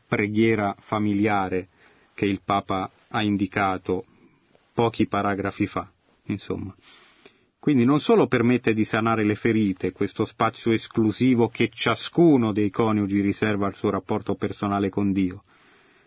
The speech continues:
ma anche di trovare nell'amore di Dio il senso della propria esistenza, della propria esistenza come singoli e come famiglia.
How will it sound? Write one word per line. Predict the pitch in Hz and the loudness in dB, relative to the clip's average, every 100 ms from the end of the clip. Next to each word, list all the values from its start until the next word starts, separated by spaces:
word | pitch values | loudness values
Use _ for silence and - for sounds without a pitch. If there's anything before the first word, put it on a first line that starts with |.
| _ | _
ma | 143 170 | 2 2
anche | 196 151 | 4 2
di | 131 | 2
trovare | 123 135 170 185 139 | 2 2 4 4 4
nell'amore | 147 220 214 147 151 170 143 | 4 4 6 4 4 4 4
di | 135 | 4
Dio | 170 247 135 | 2 2 2
il | 113 | 0
senso | - 208 185 - | 0 0 2 0
della | 117 113 107 | 0 0 0
propria | 135 127 | -2 0
esistenza, | 104 98 - 185 117 95 - - _ _ - | 0 -2 -2 0 0 -2 -12 -20 _ _ -8
della | 107 | -6
propria | - 110 110 | -4 -2 -2
esistenza | 104 107 139 120 113 | -2 -2 -2 -4 -4
come | 127 120 | 0 0
singoli | 113 175 190 180 143 | 0 2 2 4 4
e | 120 | 2
come | 113 107 | 0 -2
famiglia. | - 117 143 107 98 | -2 0 2 0 -2